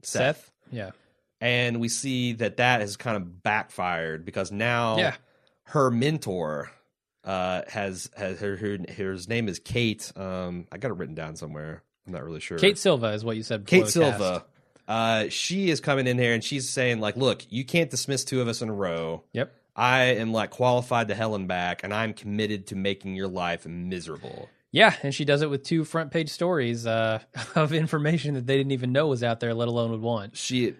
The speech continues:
Speaker 1: instantly digs into, like, a, like, a little, little thing that happens in the very beginning of the episode is a casual mention that the Department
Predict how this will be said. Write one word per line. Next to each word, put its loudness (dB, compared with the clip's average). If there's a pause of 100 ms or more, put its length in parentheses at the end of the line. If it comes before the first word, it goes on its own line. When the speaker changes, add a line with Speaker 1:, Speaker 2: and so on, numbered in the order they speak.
(120)
Speaker 1:
instantly 2
digs 2
into, 2
like, 0
a, -6
like, -2
a 0
little, 4
little 2
thing 0
that 0
happens 2
in -4
the -2
very 2
beginning 0
of 0
the 0
episode -2
is -6
a -10
casual 0
mention -2
that 0
the -6
Department 0